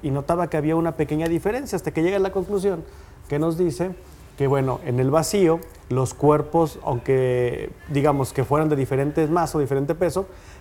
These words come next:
pues caerían al mismo tiempo porque sería el factor del vacío. Y esto también nos lleva a pensar varios aspectos bastante peculiares. Hubo un personaje en el cual se le atribuyó la siguiente frase que se utiliza en postulados filosóficos:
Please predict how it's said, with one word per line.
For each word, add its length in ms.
pues 180
caerían 320
al 60
mismo 220
tiempo 300
porque 440
sería 440
el 100
factor 360
del 120
vacío. 340
Y 100
esto 160
también 140
nos 100
lleva 220
a 80
pensar 380
varios 280
aspectos 540
bastante 420
peculiares. 760
Hubo 160
un 100
personaje 560
en 80
el 80
cual 200
se 120
le 60
atribuyó 440
la 100
siguiente 440
frase 360
que 120
se 80
utiliza 400
en 60
postulados 460
filosóficos: 760